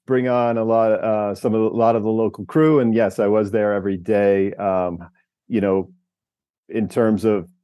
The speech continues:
the filmmaking help, I, I don't think I was a ton of help. You know, Josh knew where to put the lights, and, you know, the crew knew where to do their job, so I didn't really mess with that. But in terms of, like, you know, hey, is this,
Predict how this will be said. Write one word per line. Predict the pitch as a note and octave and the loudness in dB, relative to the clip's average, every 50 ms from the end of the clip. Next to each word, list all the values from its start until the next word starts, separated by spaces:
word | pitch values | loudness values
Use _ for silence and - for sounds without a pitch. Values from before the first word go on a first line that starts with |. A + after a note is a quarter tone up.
| - - - - - | -20 -20 -20 -20 -14
the | A2 G2+ G#2+ | -8 -8 -8
filmmaking | - - C#3 C3 C3 C3 C3+ C3 C3 C#3 B2+ B2+ | -2 0 2 2 4 4 2 0 0 -2 -2 0
help, | C3 C3 C3+ C3+ C3+ - | 0 2 2 0 0 0
I, | A#2+ G#2+ G#2+ G#2+ | 0 2 2 2
I | G#2+ G#2 | 0 0
don't | G2+ G#2 G2 - | 0 -2 -4 -4
think | A#2+ A2 F#2+ | -4 -4 -2
I | A2 G#2 G2+ | -2 -2 0
was | G2+ G2 F2+ | -2 -4 -6
a | G2 | -8
ton | - - C3 A#2+ G#2+ | -6 -4 -2 -2 -2
of | G#2+ - | -4 -4
help. | C3 B2+ A#2 A#2 A2+ - - - - - | -2 -2 -2 -2 -2 -6 -12 -20 -6 -2
You | C3 B2 | -2 0
know, | G#2+ G#2+ G#2+ G#2+ G2 | 2 2 0 0 0
Josh | - A#2+ A2+ A2 G#2+ G2 - - | 0 2 2 2 2 0 -4 -4
knew | A#2 A#2 A#2+ A#2 | -2 0 2 2
where | B2 A#2 | 2 2
to | A2 | 2
put | - B2+ A2 - | 0 -2 -2 -2
the | A#2+ | -2
lights, | A2+ A#2 A2+ A2 A2 G#2+ F#2+ - - A#2+ | 0 2 2 2 2 0 -4 -6 -8 -6
and, | A#2 A2 - - | -6 -4 -4 -2
you | B2 | 0
know, | A2 G#2+ | 0 0
the | G2 G#2 | -2 -4
crew | F#2+ - C#3 C3+ B2 A#2 | -4 -2 0 0 2 2
knew | A2+ A#2 A2+ A2 A2 | 0 0 0 0 0
where | A2 G#2+ G#2+ G#2 | 2 2 0 0
to | F#2 | -2
do | E2+ A2 A2 G#2+ | -2 -2 -2 -2
their | F#2+ G#2+ G#2+ G#2+ | 0 -2 -2 -2
job, | F#2+ A2+ G#2+ G#2 G#2 F#2+ - | -2 -2 -2 -2 -2 -2 -4
so | A#2+ A2 | -4 -2
I | G#2+ | -2
didn't | G#2+ A#2 G2+ G#2 | -2 -2 -4 -4
really | G#2 G#2 G#2 | -6 -6 -6
mess | G2 G#2 G2+ G2+ - | -4 -6 -6 -8 -10
with | - - | -8 -4
that. | G#2+ A2 A2 G#2+ G#2+ | -2 -2 -2 -2 -2
But | A#2 G#2 | -2 -2
in | G2+ G2 | -2 -4
terms | F2 - A2+ A2 G#2 G2 | -6 -6 -6 -6 -6 -6
of, | G#2+ G#2 F2 | -8 -6 -4
like, | G#2+ G2+ F#2+ F2+ F2+ _ _ _ _ _ _ _ _ _ _ _ _ _ - | -4 -4 -4 -4 -8 _ _ _ _ _ _ _ _ _ _ _ _ _ -4
you | A#2+ A#2 | -2 0
know, | G#2 G2 F#2+ F#2 F2+ F2 F2+ - - _ - | 0 2 0 0 0 -2 -4 -10 -16 _ -14
hey, | A2 A2+ C3+ B2+ A#2 | -2 0 2 4 4
is | G#2 G2+ F#2 - | 2 2 0 -2
this, | A2 A2 F#2+ - - - - - | -4 -4 -4 -6 -12 -20 -20 -20